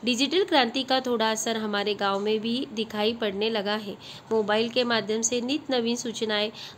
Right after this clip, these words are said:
ह-, हम तक पहुँचने लगी हैं। स्वच्छ ग्राम स्वस्थ ग्राम परियोजना घर घर तक पहुंच गई है। ग्रामजन भी शिक्षा, स्वास्थ्य, रोजगार, खेती के नवीन औजारों और आधुनिक खेती से की पद्धतियों को थोड़ा थोड़ा जानने लगे हैं।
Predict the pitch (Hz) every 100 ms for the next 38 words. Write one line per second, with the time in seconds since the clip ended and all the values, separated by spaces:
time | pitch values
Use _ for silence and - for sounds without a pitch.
0 | - - - - 262 294 269 262 240 214
1 | 220 226 214 185 214 208 - - - -
2 | - 302 - 339 285 262 294 359 247 226
3 | - 226 202 185 - - - - - -
4 | - 233 240 233 226 233 269 240 208 208
5 | 202 254 - 220 226 233 277 233 208 208
6 | 185 - - - 214 214 247 254 254 240
7 | 262 240 220 240 247 233 220 226 247 226
8 | 202 208 233 240 226 220 240 240 233 220
9 | 208 285 311 - - - 220 208 226 226
10 | 254 220 - 226 240 254 226 208 220 240
11 | 277 247 226 214 208 233 - - - 262
12 | 262 202 196 214 226 233 254 233 - -
13 | - 254 269 254 214 220 220 220 247 233
14 | 202 196 214 196 190 190 185